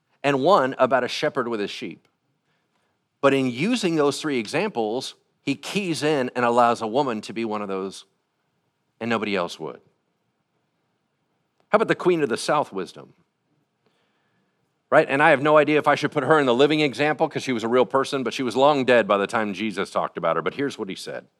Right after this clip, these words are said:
Jesus said, "In the end of days, the queen that came to visit Solomon to gain more wisdom, her example would embarrass all those who did not accept Jesus as the Messiah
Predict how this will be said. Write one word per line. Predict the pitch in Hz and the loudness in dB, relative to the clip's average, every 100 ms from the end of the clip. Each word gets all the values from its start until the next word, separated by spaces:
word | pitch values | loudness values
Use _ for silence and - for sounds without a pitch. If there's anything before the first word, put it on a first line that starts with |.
| _ _ _ _ _ _ _ _ | _ _ _ _ _ _ _ _
Jesus | 120 202 185 175 | -2 -2 0 -2
said, | 185 151 - | 2 2 2
"In | 202 233 240 | 2 2 0
the | 185 170 | -2 -2
end | 160 160 160 | -2 0 0
of | 139 110 | -2 0
days, | 117 90 65 - - _ _ _ _ _ - | 0 0 -4 -12 -20 _ _ _ _ _ -8
the | 135 | -6
queen | - 196 254 220 | -2 -2 0 0
that | 151 | -2
came | 185 185 | -2 -2
to | 175 | -2
visit | 135 151 143 | -2 -2 -4
Solomon | - 185 175 180 185 160 | -4 0 2 2 0 0
to | |
gain | 120 147 151 139 | 0 0 0 2
more | 143 175 | 2 2
wisdom, | 147 151 - 101 80 78 _ _ _ _ - | 0 -2 -4 -6 -8 -12 _ _ _ _ -4
her | 185 226 233 | 0 2 2
example | 127 - 156 165 131 120 | 0 -2 0 0 2 2
would | 120 | 2
embarrass | 117 98 127 120 113 - - | -2 -2 0 0 -2 -6 0
all | 151 175 202 208 | 4 6 6 4
those | 143 147 139 135 | 4 4 2 0
who | 123 107 | -6 -8
did | 90 147 175 | -4 -2 -2
not | 160 135 131 | -2 -2 -2
accept | - - 123 104 | -4 -4 -4 -4
Jesus | 101 110 98 101 - | -10 -10 -8 -8 0
as | 113 110 - | 0 0 -4
the | 107 | -6
Messiah | 98 - 135 113 85 80 | -6 -2 4 4 4 -2